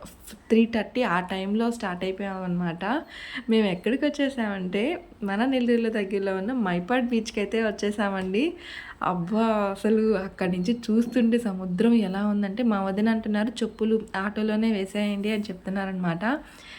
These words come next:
ఇంకా మేమైతే అక్కడి నుంచి ఆటో కొంచెం దగ్గరలోనే ఆగిందండి. అక్కడ చెప్పులు అవన్నీ పెట్టేసి మేము స్టా-, అక్కడికి ముందుకు వెళ్తున్నాం. చూసారా సముద్రం ఎంత బాగా కనిపిస్తుందో? అక్కడి,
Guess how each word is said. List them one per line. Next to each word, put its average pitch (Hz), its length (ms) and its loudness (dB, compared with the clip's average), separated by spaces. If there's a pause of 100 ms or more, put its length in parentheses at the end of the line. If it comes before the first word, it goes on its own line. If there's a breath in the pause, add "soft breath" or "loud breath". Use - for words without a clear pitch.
(120)
ఇంకా 262 160 2
మేమైతే 220 760 0 (340)
అక్కడి 202 280 0
నుంచి 208 220 -2
ఆటో 190 680 0
కొంచెం 180 320 -2
దగ్గరలోనే 175 520 -2
ఆగిందండి. 175 680 -2
అక్కడ 185 580 -2 (400 loud breath)
చెప్పులు 180 220 0
అవన్నీ 175 280 0
పెట్టేసి 175 440 -4
మేము 311 180 0
స్టా-, 208 380 -2
అక్కడికి 208 340 -2
ముందుకు 208 280 0
వెళ్తున్నాం. 226 460 2
చూసారా 233 500 0 (460 loud breath)
సముద్రం 190 460 2
ఎంత 208 460 2
బాగా 233 360 0
కనిపిస్తుందో? 226 760 0
అక్కడి, 226 580 -2